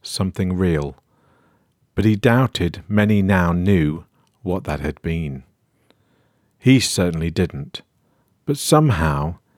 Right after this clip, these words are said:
his hands liked the feel of it. The stallholder cupped a mug between her palms.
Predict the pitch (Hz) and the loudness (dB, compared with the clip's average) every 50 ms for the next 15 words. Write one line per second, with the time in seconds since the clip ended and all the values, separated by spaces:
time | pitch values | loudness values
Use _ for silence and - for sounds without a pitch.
0 | _ _ _ _ _ _ _ _ _ _ - 107 - - - - 113 113 110 107 | _ _ _ _ _ _ _ _ _ _ 0 0 0 -2 -4 0 2 2 2 2
1 | 110 107 110 101 - - 101 92 90 95 95 - _ - - - - 101 92 82 | 2 2 0 -2 -2 0 0 0 2 0 -2 -4 _ -10 -10 -4 0 0 2 2
2 | 73 67 69 67 67 - - _ - - _ _ _ _ _ _ _ _ _ _ | 0 -2 -6 -8 -10 -12 -12 _ -18 -20 _ _ _ _ _ _ _ _ _ _
3 | _ _ _ _ _ _ _ _ _ _ _ _ _ _ _ _ _ - - 107 | _ _ _ _ _ _ _ _ _ _ _ _ _ _ _ _ _ -4 -4 -2
4 | - - - 156 160 156 113 87 107 110 113 113 110 107 117 - - - - - | 0 4 4 6 6 6 4 4 4 4 6 6 4 4 2 0 0 -2 -4 -4
5 | - - 110 107 110 113 110 98 85 - - 98 - - 110 98 92 90 92 85 | -2 0 0 2 4 4 4 2 0 -2 -6 -6 -4 -2 0 0 0 0 0 -2
6 | - - - 95 95 87 82 76 78 82 82 82 - - - | -2 -2 -2 0 0 0 0 -2 -2 -4 -8 -8 -8 -10 -10